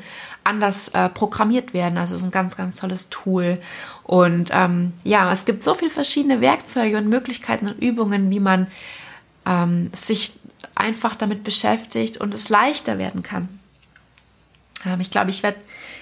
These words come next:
gleich noch mal, ähm, ein bisschen was über den ersten Pilotkurs, der jetzt ja schon war, erzählen. Aber wir haben ja gestartet dann mit dem Vier-Tage-Programm im Juni und ich war so aufgeregt und ich war so voller Zweifel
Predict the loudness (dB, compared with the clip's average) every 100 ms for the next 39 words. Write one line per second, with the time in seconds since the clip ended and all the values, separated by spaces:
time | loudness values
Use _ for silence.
0 | -10 2 2 2 -2 2 4 6 4 2
1 | 0 2 2 0 -2 0 0 0 0 0
2 | -2 0 -2 2 2 0 -4 -4 -2 -2
3 | 0 -2 -2 -2 0 0 -4 -2 2 2
4 | 0 -4 -4 -2 0 4 6 4 0 -4
5 | 0 0 2 2 2 4 4 4 2 4
6 | 2 2 4 4 4 2 2 2 0 -4
7 | -4 -6 -2 0 -2 -6 -14 -10 -10 -10
8 | -16 -18 -18 -18 -18 -10 0 2 4 4
9 | 4 4 4 0 -2 -4 -6 2 6 6
10 | 4 2 0 2 2 4 2 2 -4 -10
11 | -6 -4 -6 -6 -8 -6 -2 0 2 0
12 | -2 0 2 2 0 -4 -18 -20 -20 -20
13 | -20 -20 -20 _ -12 2 4 6 4 2
14 | 0 4 4 6 2 0 -2 0 2 0